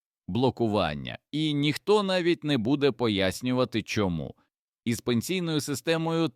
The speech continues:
теж непросто. Обіцяний накопичувальний рівень на паузі. Офіційно,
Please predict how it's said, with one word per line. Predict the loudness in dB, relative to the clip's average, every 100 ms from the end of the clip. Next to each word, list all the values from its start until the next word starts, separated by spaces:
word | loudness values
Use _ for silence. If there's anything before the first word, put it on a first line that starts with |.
| -2
теж | 4 4 4
непросто. | 0 -2 -2 -4 -4 -6 -6 -2
Обіцяний | 2 4 2 -2 0 0 2
накопичувальний | 2 2 2 0 0 -2 -2 -2 -2 0 0
рівень | 0 0 0 -4 -10 _ _ _
на | -2 0 0
паузі. | 0 0 0 -2 -8 -12 -16 _ _
Офіційно, | 4 4 2 -4 0 0 2 0 -2